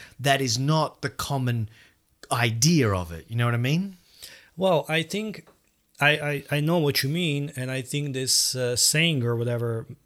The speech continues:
Speaker 2: has a meaning, makes sense. But I think it's, if you take it as a premise of your bit or set or a show, you know, that, like,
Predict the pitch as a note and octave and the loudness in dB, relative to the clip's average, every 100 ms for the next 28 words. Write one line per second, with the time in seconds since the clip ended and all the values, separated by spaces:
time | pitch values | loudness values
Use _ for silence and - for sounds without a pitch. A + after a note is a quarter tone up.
0 | _ - C3 C3+ A2+ A#2+ A#2+ B2+ C3+ D#3 | _ -4 0 2 2 0 -2 0 2 2
1 | E3 C#3+ B2+ C3+ - C#3 F3 - - - | 2 0 -2 0 0 0 0 -4 -10 -20
2 | - - C#3+ C#3+ D3+ F3 D#3+ C#3+ - - | -20 -8 0 2 2 0 0 -2 -4 -2
3 | D3 - D#3 D3 C#3+ _ - D3+ D3+ D3+ | -2 -2 -2 -2 -4 _ -2 0 0 -2
4 | C3 A#2+ B2 - C#3+ C#3+ C3 - A#2+ A#2+ | -4 -4 -4 -2 -2 0 2 0 0 -8
5 | - B2 A#2+ A#2+ - _ _ _ A#2+ C#3+ | -6 -2 0 0 -4 _ _ _ 0 4
6 | D#3+ - B2 A#2+ - D3 D3 - B2 A#2+ | 4 0 -6 0 0 0 -2 -4 -2 0
7 | - - F3+ C3 C3+ - _ A#2+ B2+ C3 | 0 2 4 4 0 -6 _ -4 -2 0
8 | B2 B2+ B2 A#2 | 0 -2 -4 -4